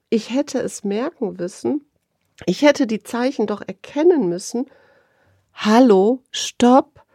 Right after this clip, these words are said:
Das bedeutet, dass du dir selbst nachträglich eine übermenschliche Klarheit zuschreibst und vor allem die komplette Verantwortung für die Beziehungsdynamik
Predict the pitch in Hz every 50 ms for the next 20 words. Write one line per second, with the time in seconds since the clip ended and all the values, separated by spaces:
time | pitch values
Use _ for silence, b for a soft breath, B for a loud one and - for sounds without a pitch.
0 | _ _ _ _ _ _ _ _ _ - - 208 - - - 214 196 - - 214
1 | 214 220 240 269 302 - - 254 254 254 - 226 208 - - 226 185 202 208 214
2 | 208 202 196 233 277 - - - - 208 208 208 196 214 247 311 - _ - -
3 | - 202 208 208 208 - 233 240 247 - _ _ _ _ - 175 196 202 202 214
4 | 202 - _ _ _ - - 247 269 302 302 311 285 285 262 247 240 240 240 247
5 | - - 226 220 214 - - 208 196 190 _ _ - - - - 202 208 214 233
6 | 262 311 349 349 311 - - 202 180 180 - - _ - - - _ _ - -
7 | - 208 202 196 202 - - - - 196 196 202 220 254 247 - - - - B
8 | B B B B B B B B B _ - - 302 294 320 320 - 254 214 -
9 | - 190 202 214 226 233 226 214 - 233 226 214 - - 220 226 247 285 - -
10 | 359 339 - - 247 - _ _ _ _ - 208 233 285 330 359 - - - 196
11 | 196 196 - 220 208 - - - 214 202 196 202 190 - 202 - - - - -
12 | 262 269 320 415 392 330 - - - - 208 - 202 185 180 180 180 175 180 185
13 | 196 214 -